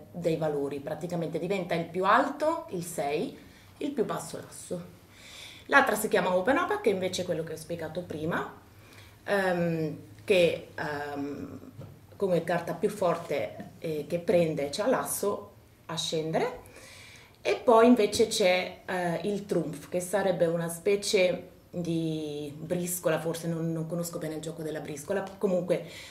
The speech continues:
si sceglie un seme che comanda su tutti gli altri semi. Lì la gerarchia del,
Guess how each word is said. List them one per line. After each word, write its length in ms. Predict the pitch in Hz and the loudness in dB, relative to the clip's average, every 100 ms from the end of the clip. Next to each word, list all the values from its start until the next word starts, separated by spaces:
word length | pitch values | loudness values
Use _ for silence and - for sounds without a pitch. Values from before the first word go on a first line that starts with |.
| - - - | -18 -20 -20
si 180 | - 254 | -4 2
sceglie 300 | 240 269 262 | 8 8 8
un 140 | 294 285 | 4 2
seme 600 | - 196 196 214 262 - | 4 4 6 4 4 2
che 140 | 240 - | 0 2
comanda 420 | 202 180 165 170 | 0 2 0 0
su 160 | 196 | -4
tutti 280 | 175 170 175 | -6 -8 -6
gli 80 | 160 | -6
altri 280 | 147 - 156 | -6 -8 -12
semi. 440 | - 143 135 131 - - - - - - - - | -4 -4 -4 -8 -10 -16 -20 -20 -20 -20 -20 -8
Lì 520 | 185 247 285 - - - | 2 4 6 2 -4 -8
la 460 | 185 175 165 160 156 | 0 2 2 2 2
gerarchia 480 | 170 170 165 185 165 | 2 2 0 2 4
del, 500 | 156 151 151 151 | 4 2 0 0